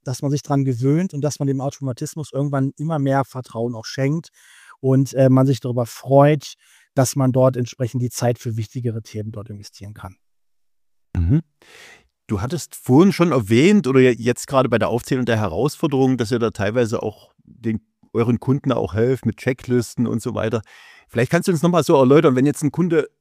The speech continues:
Speaker 2: zu euch kommt und sagt, „Ja, ich will das jetzt bei mir implementieren, wie könnt ihr mir helfen?“ Also wie sieht eigentlich so eine typische, wie sagt man, so ein typisches Einführungsprojekt auf? Wie, wo startet ihr? Wie, wie geht ihr da weiter? Was ist so der typische Verlauf, wenn der Kunde mit euch oder die Kunden mit euch zusammenarbeiten?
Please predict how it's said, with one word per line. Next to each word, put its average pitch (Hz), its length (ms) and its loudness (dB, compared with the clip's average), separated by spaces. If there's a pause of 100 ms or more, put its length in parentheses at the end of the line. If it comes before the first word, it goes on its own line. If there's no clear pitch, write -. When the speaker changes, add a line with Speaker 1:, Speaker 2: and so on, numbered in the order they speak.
Speaker 2:
zu 139 180 -2
euch 123 220 -4
kommt 110 200 -2
und 120 60 -2
sagt, 113 300 -4
„Ja, 110 160 2
ich - 220 -10
will 107 280 2
das 165 160 4
jetzt 147 180 0
bei 120 120 2
mir 127 180 4
implementieren, 110 720 0
wie 113 120 -4
könnt 120 260 -2
ihr 113 100 0
mir 110 160 2
helfen?“ 101 360 0
Also 107 260 -6
wie 147 80 0
sieht 160 300 -2
eigentlich 139 240 0
so 135 100 2
eine 123 140 4
typische, 147 640 0
wie 120 60 -2
sagt 131 240 0
man, 120 80 0
so 123 80 -2
ein 113 80 -2
typisches 156 420 -4
Einführungsprojekt 131 1700 -2
auf? 156 480 2
Wie, 123 260 -2
wo 135 220 2
startet 143 580 2
ihr? 131 560 6
Wie, 123 220 0
wie 123 120 0
geht 135 220 -4
ihr 131 120 -4
da 123 200 2
weiter? 127 300 0
Was 127 140 -6
ist 127 80 -10
so 139 100 -4
der 113 160 -2
typische 120 420 -4
Verlauf, 87 560 -6
wenn 87 140 -6
der 85 100 -6
Kunde 98 280 -4
mit 85 120 -6
euch 87 400 -8
oder 95 140 -4
die 90 100 0
Kunden - 260 4
mit 107 120 4
euch - 160 2
zusammenarbeiten? 69 640 -6